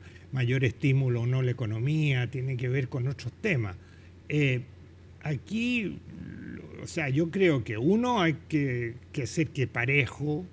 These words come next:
que todos paguen según el nivel de riqueza y según el nivel de lo que dicen las leyes, en Chile el iva es bastante parejo, no hay excepciones.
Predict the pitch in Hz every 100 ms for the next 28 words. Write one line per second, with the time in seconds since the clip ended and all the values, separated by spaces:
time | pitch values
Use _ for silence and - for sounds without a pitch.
0 | - - 113 - 143 135 - 143 143 143
1 | - 123 127 127 127 123 123 127 120 117
2 | 110 - 151 147 139 - 131 131 123 120
3 | - 127 120 135 123 123 123 131 127 120
4 | 113 113 120 - 117 107 127 180 165 143
5 | 147 - - - 127 117 - 156 139 131
6 | 151 160 143 110 117 - 156 139 131 -
7 | 107 104 92 113 117 143 123 135 120 120
8 | 127 120 - - - 170 135 123